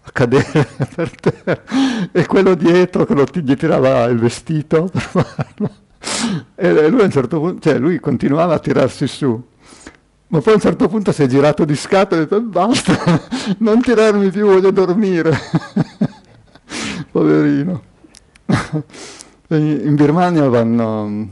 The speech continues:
sono, sono carinissimi questi bambini qua, monaci, piccoli monaci. Eh, sono proprio seri,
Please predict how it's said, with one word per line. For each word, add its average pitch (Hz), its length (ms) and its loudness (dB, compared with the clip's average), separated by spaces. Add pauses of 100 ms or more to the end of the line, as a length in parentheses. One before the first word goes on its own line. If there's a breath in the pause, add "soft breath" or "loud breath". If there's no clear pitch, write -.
(140)
sono, 120 480 -2
sono 131 240 -6
carinissimi 120 760 -2
questi 107 260 -8
bambini 110 420 -2
qua, 113 420 -4 (260)
monaci, 113 500 -4
piccoli 117 400 -8
monaci. 104 520 -8 (1900 loud breath)
Eh, 95 640 -4 (2250 soft breath)
sono 135 260 2
proprio 139 260 2
seri, 107 600 2